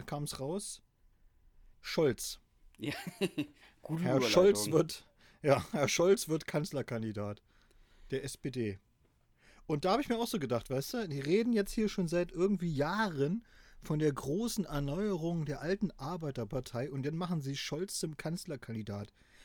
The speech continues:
Speaker 1: Das ist so ein bisschen, als wenn so ein altes Ehepaar ins Restaurant gehen würde, ja? Und Herbert sagt zu Helga, „Du, heute, heute, sag ich dir, heute machen wir mal was ganz Verrücktes. Heute, da, da, da experimentieren wir mal richtig,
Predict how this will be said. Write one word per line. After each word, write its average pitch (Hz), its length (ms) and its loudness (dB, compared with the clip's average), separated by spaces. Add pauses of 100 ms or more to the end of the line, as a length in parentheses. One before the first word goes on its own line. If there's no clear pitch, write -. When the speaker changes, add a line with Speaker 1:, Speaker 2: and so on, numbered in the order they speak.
(120)
Speaker 1:
Das 151 100 -2
ist 233 100 -2
so 277 80 4
ein 160 80 2
bisschen, - 400 2 (300)
als 151 200 -2
wenn 196 140 6
so 190 100 0
ein 185 120 0
altes 190 340 -2
Ehepaar 208 520 0
ins - 260 -6
Restaurant 196 500 0
gehen 107 280 -2
würde, 123 320 -2 (240)
ja? 190 240 0 (640)
Und 151 200 -2
Herbert 202 480 0
sagt 170 220 -2
zu 151 120 0
Helga, 165 460 0
„Du, 92 180 -4
heute, 104 400 -2
heute, 104 360 2
sag 101 200 4
ich 95 100 -4
dir, 107 140 -2
heute 104 200 -2
machen 110 140 -2
wir 107 120 -2
mal 104 140 -2
was - 280 -4
ganz 143 320 2
Verrücktes. 123 600 2 (300)
Heute, 123 280 2
da, 117 180 0 (320)
da, 117 200 4 (280)
da 127 240 4
experimentieren 143 840 6
wir 147 100 6
mal 131 200 4
richtig, 175 560 6